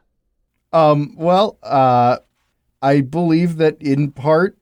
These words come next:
she's in a little bit of denial. Um, when we, when we go on vacation,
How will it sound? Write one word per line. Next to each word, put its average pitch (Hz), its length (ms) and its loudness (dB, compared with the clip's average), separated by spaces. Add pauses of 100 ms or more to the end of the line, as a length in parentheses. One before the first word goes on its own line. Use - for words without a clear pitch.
(260)
she's 160 340 -6
in 160 460 0
a 160 100 -2
little 151 320 2
bit 147 160 0
of 139 160 -2
denial. 143 680 -2 (160)
Um, 107 720 -4 (240)
when 175 340 0
we, 233 420 -4
when 170 180 -6
we 220 120 -4
go 240 140 0
on 170 220 0
vacation, 123 880 -4